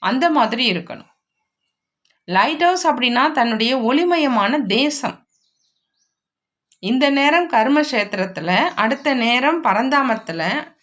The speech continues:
அப்படி இருக்கணும். துக்கம் மற்றும் அவதூறு வார்த்தைகளை கேட்பதிலும் நன்மை இருக்கு அப்படின்னு மாதர்களோடு சந்திப்புல பாப்தாதா சொல்றாங்க. பாப்தாதாவுக்கு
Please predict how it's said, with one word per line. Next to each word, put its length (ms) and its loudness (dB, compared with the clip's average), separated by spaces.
அப்படி 300 -2
இருக்கணும். 340 -6
துக்கம் 580 0
மற்றும் 320 -2
அவதூறு 400 2
வார்த்தைகளை 520 0
கேட்பதிலும் 580 -2
நன்மை 320 2
இருக்கு 340 -4
அப்படின்னு 380 -4
மாதர்களோடு 720 -2
சந்திப்புல 480 -4
பாப்தாதா 460 0
சொல்றாங்க. 380 -10
பாப்தாதாவுக்கு 840 2